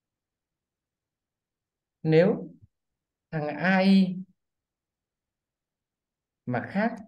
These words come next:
thằng A I cộng một, khi A I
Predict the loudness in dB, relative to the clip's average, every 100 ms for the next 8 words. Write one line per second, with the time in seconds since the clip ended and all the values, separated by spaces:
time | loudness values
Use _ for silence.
0 | _ -6 -6 -6 -8 -8 -8 -6 -8 -8
1 | -8 -8 -16 _ _ _ _ _ _ _
2 | _ _ _ _ _ _ _ _ _ _
3 | _ _ _ _ _ _ _ _ _ 0
4 | 2 4 2